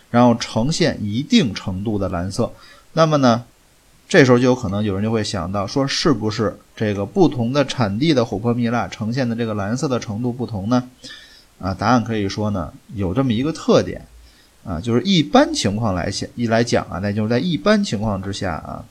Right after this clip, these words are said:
这个缅甸琥珀的这个荧光呢是最强的，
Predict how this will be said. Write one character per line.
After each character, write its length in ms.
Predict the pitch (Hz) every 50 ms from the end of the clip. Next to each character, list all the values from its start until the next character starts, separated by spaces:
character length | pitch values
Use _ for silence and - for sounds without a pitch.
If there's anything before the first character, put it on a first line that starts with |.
| _ _ - - - - - - _
这 200 | - - 123 110
个 120 | 98 101 196
缅 260 | 107 107 101 90 95
甸 200 | 117 165 156 127
琥 200 | - - 87 87
珀 240 | - - 131 113 101
的 160 | 95 87 85
这 220 | - 104 101 95
个 260 | - 95 92 92 92 92
荧 220 | 95 101 101 110 113
光 280 | 127 135 135 131 127
呢 180 | 117 98 95 82 - - _ _ _ _ _
是 160 | - - - 107
最 160 | - 117 101
强 340 | - - 107 90 87 98 113
的， 160 | 120 104